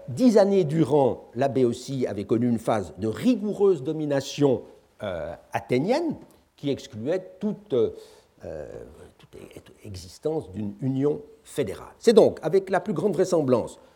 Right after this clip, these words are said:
que l'on situe, après cet intermède, euh, athénien, l'entrée en vigueur d'une nouvelle constitution fédérale, ou de la première peut-être, de tendance modérément oligarchique. On comprend fort bien qu'au lendemain de leur victoire sur Athènes, en quatre cent quarante-sept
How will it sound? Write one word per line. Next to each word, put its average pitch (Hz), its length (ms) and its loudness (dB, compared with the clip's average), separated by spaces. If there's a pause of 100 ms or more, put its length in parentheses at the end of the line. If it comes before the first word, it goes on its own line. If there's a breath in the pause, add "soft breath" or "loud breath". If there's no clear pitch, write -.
(120)
que 151 60 0
l'on 180 160 0
situe, 196 540 -4 (220)
après 226 480 0
cet - 240 -6
intermède, 104 680 -2 (160)
euh, 71 220 -10 (220)
athénien, 160 640 -4 (260 loud breath)
l'entrée 214 480 6
en 180 80 0
vigueur 113 580 -2 (160)
d'une 170 320 -4
nouvelle 262 460 -2
constitution 208 840 -6
fédérale, 120 680 -4 (1000 soft breath)
ou - 40 -14
de - 80 -12
la - 100 -8
première 175 380 -4
peut-être, - 440 -12 (320 soft breath)
de 151 120 6
tendance 220 520 4
modérément 175 640 6
oligarchique. 131 560 -4 (240)
On 160 100 0
comprend 180 340 -2
fort 170 200 -2
bien 220 220 -4
qu'au 147 160 -2
lendemain 165 560 2
de 135 80 -2
leur 117 160 -2
victoire 117 480 -6
sur - 180 -10
Athènes, 170 300 -6
en 127 40 -6
quatre 95 140 -12
cent 101 100 -12
quarante-sept 92 760 -4